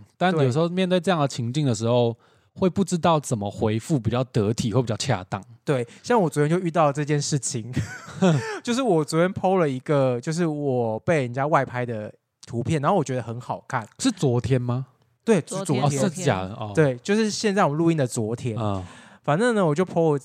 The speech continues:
Speaker 2: 那个图片，然后我就回眸一笑。
Speaker 1: 是一张花椒往前走，然后他有一点侧身回眸，笑得很自然的那张照片。
Speaker 2: 对，对，对，对。
Speaker 1: 我自己觉得蛮好看的，但是他有遇到一些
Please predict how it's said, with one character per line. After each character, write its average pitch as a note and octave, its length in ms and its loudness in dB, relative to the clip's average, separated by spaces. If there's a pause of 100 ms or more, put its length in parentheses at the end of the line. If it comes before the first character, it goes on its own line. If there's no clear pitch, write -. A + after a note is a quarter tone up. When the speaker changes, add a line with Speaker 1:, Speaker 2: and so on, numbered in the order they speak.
Speaker 2:
那 D#3 180 -4
个 B2 420 -2
图 A2+ 160 -8
片， B2 300 -4
然 A#2 100 -10
后 F3 100 -4
我 C#3+ 80 -2
就 C#3 160 -2
回 B2+ 200 -4
眸 A#2+ 200 -6
一 A#2 140 -10
笑。 A#2 400 -4
Speaker 1:
是 - 180 -2
一 A3+ 60 2
张 G3+ 480 -2
花 F#3 220 -2
椒 G3 160 2
往 B2 180 0
前 A#2 320 -2
走， G#2+ 380 2
然 A#2 120 0
后 C#3+ 80 4
他 D3 220 0
有 C3+ 160 4
一 A#2+ 40 0
点 C3 140 0
侧 F#3 300 2
身 C3+ 260 -2
回 B2+ 300 2
眸， A#2 400 0
笑 F#3 240 6
得 C#3+ 80 4
很 A#2+ 160 0
自 D3+ 200 0
然 A#2+ 120 4
的 A#2 60 0
那 A#2+ 60 2
张 B2+ 60 2
照 A#2+ 140 4
片。 G2+ 240 -2
Speaker 2:
对， D#3 140 0
对， D#3+ 80 2
对， D3+ 160 2
对。 D#3+ 80 6
Speaker 1:
我 F3+ 40 6
自 A3 80 0
己 B3+ 60 2
觉 E3 120 2
得 D#3 60 6
蛮 D3+ 140 2
好 D3+ 160 0
看 C#3+ 220 2
的， A#2+ 80 -2
但 D#3 120 0
是 D3+ 80 -2
他 D3+ 120 2
有 A#2+ 100 2
遇 B2+ 140 -2
到 B2 160 2
一 - 20 -2
些 A2 400 -2